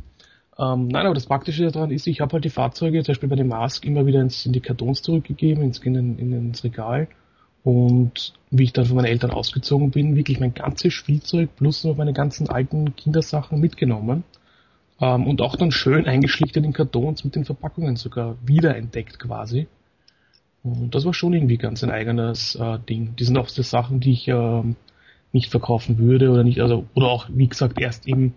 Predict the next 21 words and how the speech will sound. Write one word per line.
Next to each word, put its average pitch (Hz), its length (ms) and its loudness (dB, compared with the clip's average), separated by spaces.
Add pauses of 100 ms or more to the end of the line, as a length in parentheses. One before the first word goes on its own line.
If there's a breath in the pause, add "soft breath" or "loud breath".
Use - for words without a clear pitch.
(420 loud breath)
letzten 120 360 0
Schritt 147 320 2
verkaufen 117 640 0
würde, 123 280 4
wenn 123 100 0
irgendwas 127 400 0
dringend 135 380 0
wäre. 113 260 -6 (680)
Stichwort 117 520 -2
O 117 80 0
P 117 420 2
oder 110 400 -4 (880)
wenn's 113 200 -6
zum 117 180 -2
Leben 120 240 2
braucht, 117 300 -4
das - 120 -8
Geld, 113 260 -4
aber 120 260 -2
im 117 100 0
Prinzip, 123 400 2